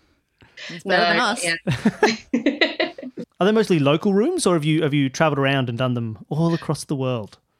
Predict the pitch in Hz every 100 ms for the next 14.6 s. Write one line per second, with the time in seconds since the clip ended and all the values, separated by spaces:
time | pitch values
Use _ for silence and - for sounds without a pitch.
0 | _ - 208 220 226 311 381 - 233 175
1 | 175 160 160 180 214 180 165 208 294 -
2 | 294 - - 214 208 208 190 180 170 156
3 | 143 143 143 - - 294 - - 165 139
4 | 143 - - - 165 151 143 143 147 151
5 | - _ _ _ - 170 165 180 180 175
6 | 165 156 147 - 151 160 151 151 147 151
7 | 139 139 143 143 147 151 156 156 - 175
8 | 233 233 180 - 185 180 175 151 143 -
9 | _ _ _ _ - 147 143 147 160 165
10 | 147 135 147 151 180 160 160 143 143 160
11 | - - - 151 - - 165 165 151 147
12 | 151 147 143 143 160 156 202 294 - 170
13 | - _ _ _ - 185 175 175 196 220
14 | 214 196 170 156 151 151